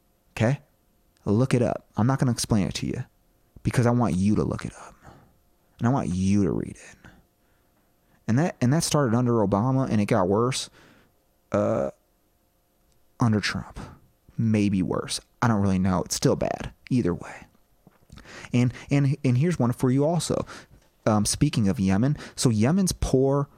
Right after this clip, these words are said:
for the Middle East. So Yemen's very poor for Middle Eastern standards, and Middle Eastern standards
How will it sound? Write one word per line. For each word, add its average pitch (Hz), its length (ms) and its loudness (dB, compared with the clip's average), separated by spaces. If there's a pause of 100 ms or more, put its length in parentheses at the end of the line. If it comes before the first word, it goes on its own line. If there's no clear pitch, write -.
(100)
for - 140 0
the 113 80 2
Middle 120 340 2
East. - 380 -6 (160)
So - 180 0
Yemen's 143 340 0
very 101 260 2
poor - 220 0
for 101 260 -2
Middle 117 420 0
Eastern 120 500 0
standards, 113 480 0
and 113 100 0
Middle 160 200 0
Eastern 147 300 -2
standards 151 480 -2